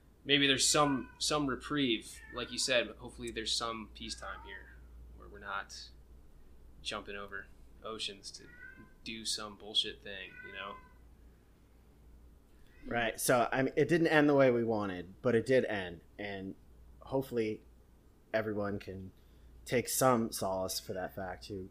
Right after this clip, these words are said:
Speaker 2: who served over there or was affected by someone who, who did. And, uh, so what, what do you, what do you think's the next step for,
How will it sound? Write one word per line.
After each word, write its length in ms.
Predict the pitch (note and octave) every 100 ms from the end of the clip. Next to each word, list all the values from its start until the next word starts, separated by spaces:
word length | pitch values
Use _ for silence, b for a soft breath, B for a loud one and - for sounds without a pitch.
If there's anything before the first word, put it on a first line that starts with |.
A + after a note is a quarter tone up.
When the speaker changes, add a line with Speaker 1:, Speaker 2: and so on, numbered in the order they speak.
| -
Speaker 2:
who 80 | G#2+
served 300 | - F#2+ F2+
over 180 | F#2 F#2
there 200 | F#2 F#2+
or 100 | F#2+
was 160 | F#2 -
affected 460 | - F#2+ - G2 F#2 - - - -
by 160 | F#2+
someone 360 | F#2 G2+ F#2+ F#2+
who, 180 | G2 F2+ -
who 80 | G#2+
did. 340 | F#2+ G2+ F#2 - B B B B B - - -
And, 340 | G#2+ G#2+ G#2+ - - - - - -
uh, 40 | - -
so 320 | - F3+ E3 -
what, 240 | E3+ -
what 100 | E3
do 80 | F#3
you, 60 | - B B
what 80 | -
do 60 | F3+
you 60 |
think's 220 | F#3 F#3 -
the 100 | C3
next 220 | A#2 -
step 340 | - G2+ -
for, 380 | - G#2 F#2+